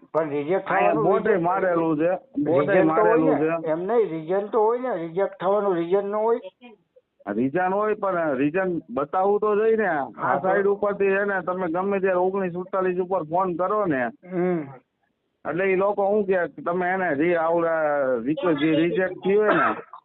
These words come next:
Speaker 1: હમ.
Speaker 2: હા, એની ફરિયાદ નોંધાવી દે, બરોબર? તમને એકવીસ કા-, સાત દિવસ પછી તમને એનું રિઝલ્ટ મળી જાય.
Speaker 1: હમ.
Speaker 2: હવે એટલા ઈ લોકોને પેન્ડિંગ એટલા કેસ આવે ને કે ઈ વાત જવા દ્યો.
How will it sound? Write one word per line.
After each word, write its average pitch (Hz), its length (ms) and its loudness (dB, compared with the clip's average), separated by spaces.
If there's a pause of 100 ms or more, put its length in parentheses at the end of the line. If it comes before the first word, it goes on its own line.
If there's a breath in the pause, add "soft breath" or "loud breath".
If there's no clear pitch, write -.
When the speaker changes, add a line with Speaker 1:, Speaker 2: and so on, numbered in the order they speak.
(400)
Speaker 1:
હમ. 208 100 0 (220)
Speaker 2:
હા, 131 140 -2
એની 175 340 2
ફરિયાદ 180 460 0
નોંધાવી 156 460 2
દે, 107 160 0
બરોબર? 160 400 0
તમને 160 300 0
એકવીસ 170 400 0 (100)
કા-, 143 340 0
સાત 165 260 -4
દિવસ 160 340 0
પછી 151 200 2
તમને 151 300 2
એનું 143 260 2
રિઝલ્ટ 147 240 0
મળી 131 340 2
જાય. 95 260 0
Speaker 1:
હમ. 208 1120 -4 (540)
Speaker 2:
હવે 139 200 0
એટલા 196 360 0
ઈ 202 220 4
લોકોને 202 500 0 (160)
પેન્ડિંગ 196 400 0
એટલા 202 260 0
કેસ 202 340 -2
આવે 202 240 0
ને 196 140 0
કે 165 100 -2
ઈ 165 40 2
વાત 165 220 0
જવા 120 320 0
દ્યો. 95 320 -6